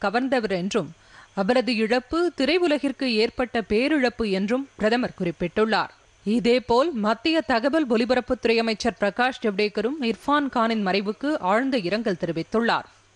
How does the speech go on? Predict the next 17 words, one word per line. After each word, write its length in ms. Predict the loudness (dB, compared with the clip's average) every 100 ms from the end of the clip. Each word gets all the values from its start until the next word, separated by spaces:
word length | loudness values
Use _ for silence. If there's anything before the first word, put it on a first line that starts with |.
| _
பிரபல 340 | 0 2 4 2
ஹிந்தி 360 | 0 2 2
திரைப்பட 440 | 2 0 0 0 -2
நடிகர் 440 | 0 0 0 0
அமிதாப் 360 | -2 -2 -2 -2
பச்சன், 360 | -4 -4 -6 -8
இயக்குனர் 500 | -4 -2 -2 -2 -2
மகேஷ் 400 | -2 -2 -2 -4 -2
பட், 160 | -4 -4 -16 _ -4
நடிகை 540 | 0 0 0 -2 -2 -2
பிரியங்கா 360 | -2 0 -2 -2
சோப்ரா, 440 | -4 -4 -2 -2 -2
நடிகர் 400 | -2 -2 0 0
அக்ஷய் 380 | 0 0 -2 -2
குமார் 320 | 0 0 0
உள்ளிட்ட 400 | -2 -4 -2 -2
ஏராளமான 680 | 0 0 0 0 -2 -4